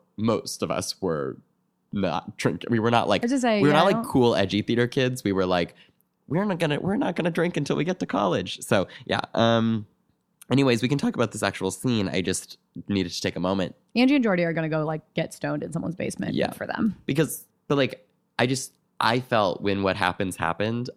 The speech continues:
Speaker 1: I immediately was like, "I hope this doesn't mess up the cast party," which I think it will.
Speaker 2: It, oh, yeah, it's gonna
Speaker 1: because
Speaker 2: ruin the cast
Speaker 1: Felicity's
Speaker 2: party.
Speaker 1: husband's outside causing a scene.
Speaker 2: And he's drunk.
Speaker 1: Oh,
Speaker 2: He's,
Speaker 1: yeah.
Speaker 2: like, stumbling around.
Speaker 1: Oh, yeah.
Speaker 2: Um, and he has somehow amassed a crew of people who
Speaker 1: Yeah.
Speaker 2: are, like,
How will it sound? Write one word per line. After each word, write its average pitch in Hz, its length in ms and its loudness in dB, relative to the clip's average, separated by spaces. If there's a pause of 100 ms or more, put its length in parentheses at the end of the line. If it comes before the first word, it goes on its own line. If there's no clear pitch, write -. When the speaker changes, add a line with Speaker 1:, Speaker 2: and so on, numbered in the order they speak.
(180)
Speaker 1:
I 101 80 4
immediately 104 400 0
was 98 180 -2
like, 95 260 0
"I - 60 -6
hope 127 140 -4
this 131 140 -2
doesn't 139 200 -2
mess 117 180 0
up 113 80 -6
the - 80 -4
cast 131 380 0
party," 98 380 2 (360)
which 110 160 0
I 127 60 4
think 123 160 2
it 110 100 2
will. 226 180 4
Speaker 2:
It, - 100 -8
oh, 202 140 4
yeah, 175 180 2
it's 123 100 4
gonna - 140 6
Speaker 1:
because 160 80 2
Speaker 2:
ruin 156 120 0
the 151 60 -4
cast - 80 -2
Speaker 1:
Felicity's 135 340 0
Speaker 2:
party. 95 80 0
Speaker 1:
husband's 90 460 -2
outside 87 580 0
causing 95 300 -2
a 90 40 -4
scene. 90 440 -2
Speaker 2:
And 233 80 6
he's 330 200 2
drunk. 196 560 0
Speaker 1:
Oh, 104 180 4
Speaker 2:
He's, 143 100 2
Speaker 1:
yeah. 254 100 4
Speaker 2:
like, 220 160 2
stumbling 165 540 2
around. 147 420 0
Speaker 1:
Oh, 98 140 2
yeah. 85 280 -2 (120)
Speaker 2:
Um, 165 320 2
and 185 100 2
he 214 100 4
has 208 220 2
somehow 294 280 4
amassed 190 400 2
a 170 40 0
crew 190 360 4
of 156 240 -2
people 156 380 2
who 160 100 2
Speaker 1:
Yeah. 160 220 2
Speaker 2:
are, - 40 0
like, 170 220 -2